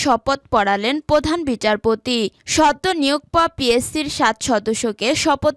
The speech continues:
পড়ালেন প্রধান বিচারপতি ডক্টর সৈয়দ রেফাত আহমেদ। রোববার, দুই মার্চ সকাল সাড়ে এগারোটায় সুপ্রিম কোর্ট জাজেস লাউঞ্জে তাদের এই শপথ অনুষ্ঠিত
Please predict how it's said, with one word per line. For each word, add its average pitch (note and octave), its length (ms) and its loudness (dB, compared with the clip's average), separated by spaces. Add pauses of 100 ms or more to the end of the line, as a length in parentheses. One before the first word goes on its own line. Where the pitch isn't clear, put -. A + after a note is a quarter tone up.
পড়ালেন D#4 420 0 (220)
প্রধান E4 340 2 (120)
বিচারপতি C#4+ 600 -2 (140)
ডক্টর C4 340 0 (140)
সৈয়দ D#4 300 0
রেফাত A3+ 380 -4 (160)
আহমেদ। A3+ 420 0 (280)
রোববার, C#4+ 480 2 (100)
দুই C4 140 4 (120)
মার্চ G#3+ 200 0 (140)
সকাল C4+ 320 2 (400)
সাড়ে D#4+ 260 2 (180)
এগারোটায় D4+ 540 0
সুপ্রিম C#4 360 -2 (140)
কোর্ট A#3+ 240 4 (320)
জাজেস D#4 440 2 (140)
লাউঞ্জে B3 460 0 (120)
তাদের A3 260 0 (180)
এই A#3+ 160 2
শপথ A3 380 0 (180)
অনুষ্ঠিত C4+ 460 -4